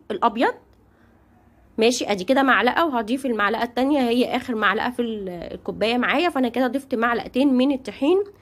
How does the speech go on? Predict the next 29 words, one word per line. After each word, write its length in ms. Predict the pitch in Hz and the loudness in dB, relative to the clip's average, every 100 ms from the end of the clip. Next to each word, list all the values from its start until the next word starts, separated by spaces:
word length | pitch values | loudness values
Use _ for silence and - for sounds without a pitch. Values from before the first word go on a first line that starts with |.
| _ _ - | _ _ 0
أو 200 | 269 262 | 0 0
الدقيق 420 | 226 185 - 269 | -6 -4 -4 -4
الأبيض. 400 | 262 196 170 160 - - - | -2 -4 -4 -8 -10 -20 0
قلبيهم 460 | 240 247 247 359 349 | 4 6 8 6 4
كويس 380 | 254 285 339 202 | 0 0 0 -2
جدًا 260 | 277 262 | -2 0
لحد 380 | 285 247 320 277 | -2 -2 -2 0
ما 160 | 269 240 | 2 2
يبقوا 260 | 311 - | 0 0
شبه 340 | 254 302 302 330 339 - - | -2 0 2 2 -2 -8 -8
النشا 800 | 226 226 220 214 214 247 311 359 | -6 -6 -6 -6 -2 0 2 0
أو 380 | 330 262 269 247 | 0 0 -2 -2
الكورن 440 | 214 - 285 269 | -4 0 0 0
فلاور، 400 | 262 226 175 151 - - - - | 0 0 0 -4 -10 -20 -10 -2
قلبيهم 340 | 220 202 277 | 0 2 0
كويس 460 | 262 226 180 151 - - - - - | 0 0 0 -2 -8 -20 -20 -20 -6
بقى 220 | 269 269 359 | 0 4 6
ملمسه 600 | 247 208 247 349 339 330 | 6 4 2 2 2 2
زي 380 | 233 269 294 | 2 2 2
اللي 160 | 254 233 | 2 0
هو 180 | 240 262 | 2 2
النشا 400 | 247 226 311 - | 2 0 0 2
أو 180 | 214 202 | 2 0
الكورن 320 | 202 247 247 | 0 0 0
فلاور، 380 | 254 233 320 381 | 2 2 2 2
انت 180 | 240 233 | -2 -4
تقلبيه 380 | 214 196 196 247 | -6 -8 -6 -6
كويس 320 | 247 240 247 - | -4 -2 -2 -4
كده. 260 | 269 403 | -2 -2